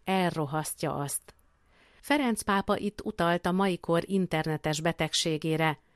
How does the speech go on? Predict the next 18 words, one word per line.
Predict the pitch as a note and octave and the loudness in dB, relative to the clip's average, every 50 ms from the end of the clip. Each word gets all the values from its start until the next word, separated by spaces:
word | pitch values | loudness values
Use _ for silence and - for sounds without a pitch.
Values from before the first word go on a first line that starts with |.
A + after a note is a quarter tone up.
| _ _ _ _ _ _ _ | _ _ _ _ _ _ _
az | - F#3 F3+ F3 E3 - - | 0 2 2 2 2 0 -4
oxfordi | A#3+ B3+ - - - - F3 F3 D#3 D#3+ D#3 | -6 -6 -6 -8 -4 -2 -4 -2 -2 -4 -6
szótár | - - - F3+ F3+ - - E3 D#3 D#3 | -4 -4 -4 -4 -2 0 0 0 2 4
által | E3+ F3 F3+ E3+ - - E3+ E3 D#3+ D3+ - _ _ | 2 2 2 2 2 2 4 4 4 2 -2 _ _
az | - F#3 F3+ E3+ D#3+ - | -2 0 0 0 0 -2
év | - - G#3+ G#3 F3 - | -4 -2 -2 -2 -2 -4
szavának | - - - F3+ F3 E3+ D#3 D#3 D3+ D3 C#3+ | -4 -2 0 2 2 2 2 2 0 -2 -2
választott | - F3+ F#3 F#3 F3 E3 D#3 - - E3+ D#3+ D3+ - - - _ | 0 2 2 2 2 2 -2 -2 -2 -2 -2 -2 -4 -10 -16 _
úgynevezett | - A#3 A#3+ G3+ E3+ D#3+ E3 E3 D#3+ G3 F#3 F#3 - _ - - _ - | -4 -2 -2 0 0 0 0 0 2 2 0 0 -2 _ -16 -20 _ -6
agyrohasztásra, | - G3+ F#3+ D#3+ D3+ D#3+ E3 E3+ D#3+ D#3 D3 D3 - - - D#3+ D3+ D3 - - - F3 D#3+ D3 - _ _ _ - - - - _ _ - _ | -2 -2 -2 0 0 0 0 0 0 0 -2 -4 -4 -2 0 0 0 0 -2 0 2 4 2 2 0 _ _ _ -20 -20 -20 -20 _ _ -8 _
amit | - G3+ G3 G3+ G3+ G3+ - | 2 4 6 4 4 2 0
az | - F#3+ - | -2 -2 0
állandó | - A3+ B3 C4 G#3 F3 E3+ E3 D#3 E3 E3 | 0 -2 0 0 0 0 0 0 0 0 0
görgetés | E3 E3+ G3 F#3 F3 E3 D#3+ D#3+ - - D#3 D3+ D3 - - - | 0 0 0 0 0 0 -2 -4 -2 -2 -2 -2 -2 -2 -2 -4
okoz | D#3+ - - D#3 D#3 E3 E3 - | -6 -6 -4 -2 -2 -2 -4 -4
a | - F#3+ | -6 -6
közösségi | F#3 - G#3+ E3 - D3 D3 - - - D#3 D3 - E3 | -2 -2 -4 -2 -2 -4 -4 -4 -2 -2 -2 -2 -2 -2
médiában. | D#3 D#3 D#3 D#3 C#3+ D#3+ D#3+ D#3 D3+ D3+ D3 D#3 E3 D#3+ D#3 D3 | -2 0 -2 -2 -2 0 0 0 0 0 2 2 2 2 2 0